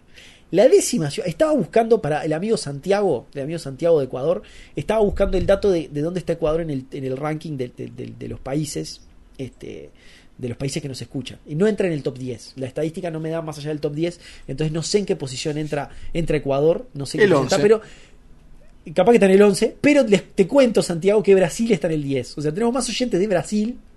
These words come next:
Speaker 1: que de Ecuador, lo cual pasa que, ¿qué pasa? Brasil es muy grande. Este Brasil, con que te escuche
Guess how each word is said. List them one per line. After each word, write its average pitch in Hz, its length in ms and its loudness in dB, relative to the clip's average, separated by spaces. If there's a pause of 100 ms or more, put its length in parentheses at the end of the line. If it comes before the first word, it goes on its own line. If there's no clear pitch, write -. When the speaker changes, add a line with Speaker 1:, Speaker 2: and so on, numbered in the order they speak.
(140)
Speaker 1:
que 180 180 2
de 156 100 -2
Ecuador, 139 460 0
lo 139 120 -6
cual 196 220 0 (240)
pasa 220 220 4
que, 220 80 2
¿qué 196 40 0
pasa? 185 240 4
Brasil 151 300 0
es 185 80 4
muy 170 180 2
grande. 135 300 0 (640)
Este 269 280 8
Brasil, 220 340 2
con 392 140 6
que 185 80 0
te 247 80 0
escuche 147 500 -2